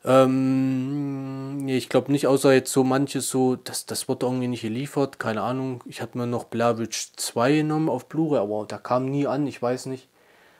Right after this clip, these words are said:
ob der nicht mehr hergestellt wird. Hm. Und dann noch irgendein anderer Film. Naja.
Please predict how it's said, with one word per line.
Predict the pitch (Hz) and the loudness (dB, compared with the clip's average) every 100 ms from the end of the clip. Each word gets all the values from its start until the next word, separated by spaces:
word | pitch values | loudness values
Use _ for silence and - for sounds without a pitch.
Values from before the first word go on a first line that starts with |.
| _ | _
ob | 110 - | -12 -2
der | 117 | -2
nicht | 117 | -2
mehr | 120 | -4
hergestellt | 117 131 131 - 131 - | 0 2 2 0 -4 -2
wird. | 131 - - | -8 -8 -10
Hm. | 120 127 123 _ _ - | -6 -6 -6 _ _ -14
Und | 117 113 | -4 0
dann | 127 | 2
noch | 120 | 2
irgendein | 120 131 120 | 2 2 0
anderer | 123 143 131 | 0 0 -4
Film. | - 139 143 139 _ _ _ _ - | -2 0 0 -2 _ _ _ _ -8
Naja. | 113 107 104 | -2 -2 -4